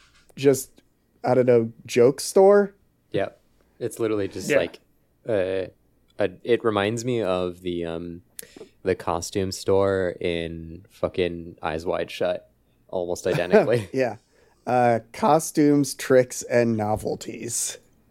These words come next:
Speaker 3: Great.
Speaker 2: Naturally.
Speaker 3: I mean, hey,
Speaker 1: Store.
Speaker 3: it is what it says on the tin, man. It's exactly,
Speaker 1: Yep.
Speaker 3: the, the sign is what it is.
Speaker 2: Yep.
Speaker 1: So she goes there, steals a costume, steals a whole bunch of other stuff, goes in,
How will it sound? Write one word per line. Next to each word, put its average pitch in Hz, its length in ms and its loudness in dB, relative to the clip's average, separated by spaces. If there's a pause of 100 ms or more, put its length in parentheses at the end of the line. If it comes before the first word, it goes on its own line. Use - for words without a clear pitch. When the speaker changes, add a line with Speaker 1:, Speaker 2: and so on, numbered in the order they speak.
(320)
Speaker 3:
Great. 180 240 0
Speaker 2:
Naturally. - 260 2
Speaker 3:
I - 60 2
mean, 98 80 4
hey, 220 120 6
Speaker 1:
Store. 107 260 2 (200)
Speaker 3:
it 143 160 -2
is 170 160 2
what 185 160 4
it 185 100 0
says 180 480 2
on 170 180 0
the 180 80 2
tin, 170 280 2
man. 131 240 -4
It's - 280 -6
exactly, 147 480 2 (280)
Speaker 1:
Yep. 147 120 -8
Speaker 3:
the, 135 320 0
the 135 100 0
sign 185 300 2
is 175 180 2
what 170 140 4
it 147 80 2
is. - 340 -2 (320)
Speaker 2:
Yep. 90 320 -6
Speaker 1:
So 110 280 0
she 127 200 -4
goes 170 300 8
there, 156 280 8
steals 160 520 4
a 147 60 0
costume, 135 760 4
steals 135 420 4
a 131 40 0
whole 127 200 6
bunch 123 320 0
of 120 80 6
other 117 260 4
stuff, 117 460 2
goes 117 360 4
in, 113 360 2